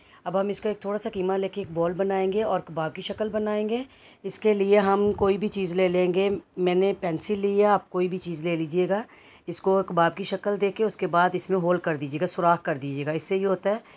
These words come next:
कि अंदर से कबाब पक जाता है और कच्चा नहीं रहता। और फिर अच्छी इसकी जो है ना वो हमने, अ, कबाब की शक्ल बनानी, उसको हाथ की हथेली पर हमने इस तरह से रोल करना है और इस शक्ल का बना लेना है।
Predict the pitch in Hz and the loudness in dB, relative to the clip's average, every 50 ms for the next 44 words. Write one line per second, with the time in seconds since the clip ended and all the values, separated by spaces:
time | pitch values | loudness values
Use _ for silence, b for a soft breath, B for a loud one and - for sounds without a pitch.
0 | B B B B - - 180 185 190 185 240 220 - - - - 175 160 165 160 | B B B B -6 -2 -2 0 2 2 2 2 2 0 -2 -2 0 2 2 2
1 | - - 175 160 147 - 185 175 170 - - 196 208 202 190 - - - 160 - | 2 -2 -8 -6 -4 -2 0 0 -2 -2 -2 0 0 0 0 -2 -6 -8 -6 -4
2 | - 170 170 170 170 160 147 139 - - 147 139 139 - b b b b b b | -2 0 0 0 0 -2 -2 -4 -8 -10 -16 -16 -18 -18 b b b b b b
3 | b 165 170 170 185 196 - - - - - - - 247 254 240 208 - - 202 | b -6 -4 -2 -2 -2 -4 -2 -4 -4 0 0 0 0 0 0 0 0 0 0
4 | 208 208 208 196 - - 175 151 175 175 175 175 170 170 180 185 185 180 185 180 | -2 -4 -4 -4 -4 -6 -4 -4 -4 -2 -2 0 0 0 0 0 0 0 0 0
5 | 170 165 165 165 170 175 175 165 - - 160 160 160 160 156 156 139 - 175 156 | 0 0 0 0 0 0 -2 -4 -8 -8 -6 -4 -4 -4 -4 -6 -6 -6 -4 0
6 | 165 170 170 165 185 - - 156 - 170 175 151 170 165 160 160 180 180 - - | 0 0 0 -2 -4 -4 -4 -4 -6 -8 -6 -4 -2 -2 -2 0 -2 -2 -2 -2
7 | 185 185 185 185 B B B B B B B B - - 180 180 180 185 185 - | -2 -2 -2 -4 B B B B B B B B -8 0 2 4 4 4 2 -2
8 | - 202 196 185 185 - 175 160 156 160 165 165 - 175 180 175 175 170 165 170 | -6 -4 -4 -4 -4 -4 -4 -2 -2 -2 -4 -4 -4 -4 -2 -2 0 0 0 0
9 | 180 190 185 - - _ _ - 156 - - - 165 165 165 - 185 202 226 - | 0 -2 -4 -6 -14 _ _ -8 -6 -6 -6 -4 -4 -4 -4 -4 -4 -6 -8 -10
10 | b b b b b b b b b - 147 165 170 180 185 - 196 185 175 180 | b b b b b b b b b -8 -4 -2 0 0 0 0 0 0 2 2
11 | 190 202 196 180 175 180 - _ _ _ _ - 165 165 - - - - 165 147 | 2 2 2 0 0 -2 -6 _ _ _ _ -8 -2 0 2 2 2 2 -2 -4
12 | - 151 143 - 165 - - - 135 147 143 143 139 139 135 139 135 135 135 139 | -8 -8 -8 -6 -6 -8 -8 -8 -10 -8 -6 -6 -6 -6 -8 -10 -12 -12 -14 -16
13 | 143 - _ b | -18 -20 _ b